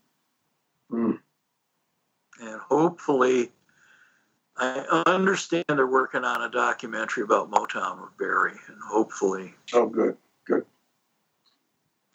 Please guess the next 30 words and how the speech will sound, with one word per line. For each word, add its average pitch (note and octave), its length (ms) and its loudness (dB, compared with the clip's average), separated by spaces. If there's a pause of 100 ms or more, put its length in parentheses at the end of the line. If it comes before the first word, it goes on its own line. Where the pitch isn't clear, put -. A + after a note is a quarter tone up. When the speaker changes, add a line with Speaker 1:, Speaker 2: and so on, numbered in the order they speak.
(120)
Speaker 2:
hopefully A2 520 4
that G#2 240 2
will F#2 300 -4 (960)
finally A2 400 0
come G2+ 260 -4
to F#2 60 -10
pass, F#2+ 580 -2
'cause G#2 300 0
Speaker 1:
Mm-hmm. A#2+ 60 6
Speaker 2:
that A2 160 4 (1120)
they, G#2+ 320 2 (1500)
he D#3+ 140 2
was D3+ 260 0 (240)
gonna C3 240 2
do A#2+ 180 2
a A2+ 40 0
movie C3+ 420 2
about G2 380 2
it, - 140 -4 (1040)
and A2+ 220 -10
then A2+ 100 -2
he A#2+ 140 -6
wound A#2+ 280 6
up B2 140 0
selling A#2+ 460 2
the G#2+ 80 -2
rights A#2 580 0
to G2+ 140 -16
Suzanne G#2+ 560 -8
DePass, G#2 760 0